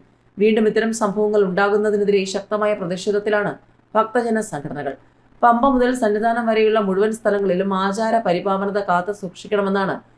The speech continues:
ഭക്തർ ആവശ്യപ്പെടുന്നത്. ആചാരാനുഷ്ഠാനങ്ങളെ സംബന്ധിച്ച് ശബരിമല ഡ്യൂട്ടിക്ക് എത്തുന്ന ഉദ്യോഗസ്ഥർക്ക്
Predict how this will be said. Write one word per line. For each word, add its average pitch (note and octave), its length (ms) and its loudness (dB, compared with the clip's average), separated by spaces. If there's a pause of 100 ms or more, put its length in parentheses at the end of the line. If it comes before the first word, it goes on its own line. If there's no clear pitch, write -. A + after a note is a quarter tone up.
(180)
ഭക്തർ A3 360 2
ആവശ്യപ്പെടുന്നത്. C#3+ 600 -6 (520)
ആചാരാനുഷ്ഠാനങ്ങളെ G#3+ 920 2
സംബന്ധിച്ച് G3+ 420 0 (100)
ശബരിമല G#3+ 420 0 (120)
ഡ്യൂട്ടിക്ക് G3 380 -2
എത്തുന്ന G#3 300 0
ഉദ്യോഗസ്ഥർക്ക് G3 600 0